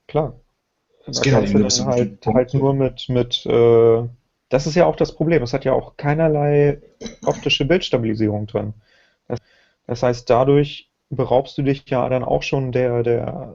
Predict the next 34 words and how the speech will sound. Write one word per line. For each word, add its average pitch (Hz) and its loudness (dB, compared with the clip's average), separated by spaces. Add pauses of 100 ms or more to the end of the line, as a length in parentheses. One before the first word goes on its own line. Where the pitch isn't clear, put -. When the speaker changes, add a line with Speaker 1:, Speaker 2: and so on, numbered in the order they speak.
(120)
Speaker 1:
gewissen 127 -4
Längerbelichtung, 147 2
wo 127 0
du 123 -2
dann 120 -6 (360)
eventuell 123 0
noch, 123 -4
ähm, 113 -2
irgendwelche, 117 -2
welche 113 -6
Rauschreduzierung 131 0
rüberlaufen 123 2
lassen 117 -4
kannst. 135 -4 (440)
Kannst 127 -4
du 143 2
ja 131 4
vergessen, 139 0
weil 120 0 (160)
wenn 123 -2
du 120 -2 (100)
kürzer 131 2 (400)
belichten 139 -4
musst, 160 -2
ist 139 0
es 123 0
dunkler, 156 2
wenn 147 4
du 139 2
länger 139 2
belichtest, 143 2
ist 139 -2
es 139 -6
verwackelt. 147 -4